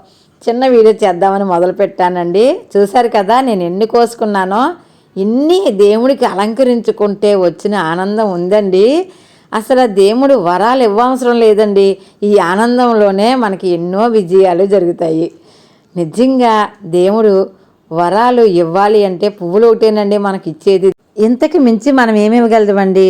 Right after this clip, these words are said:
చక్కగా పూజకి మాత్రం మనమే పెంచి ఆ మొక్కలకి ఇస్తే దాని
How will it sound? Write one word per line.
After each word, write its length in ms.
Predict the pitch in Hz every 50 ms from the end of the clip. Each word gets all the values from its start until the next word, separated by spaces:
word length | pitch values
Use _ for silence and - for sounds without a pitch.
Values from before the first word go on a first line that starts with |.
| 185 185 -
చక్కగా 400 | 196 185 - - 202 185 220 220 214 214 - _ -
పూజకి 460 | 196 202 214 226 214 277 254 - 254 233 214
మాత్రం 300 | 196 185 190 180 208 233 220 190
మనమే 320 | 185 185 202 214 226 262 277
పెంచి 480 | 254 - 208 190 190 180 190 - 233 220 208 - - -
ఆ 60 | 156
మొక్కలకి 560 | 160 160 156 156 156 - 196 196 196 - 196
ఇస్తే 260 | 156 - - - 202 240 294 302 - _ _ _ _ _ _ _ - 160 147 160
దాని 300 | 170 165 165 170 170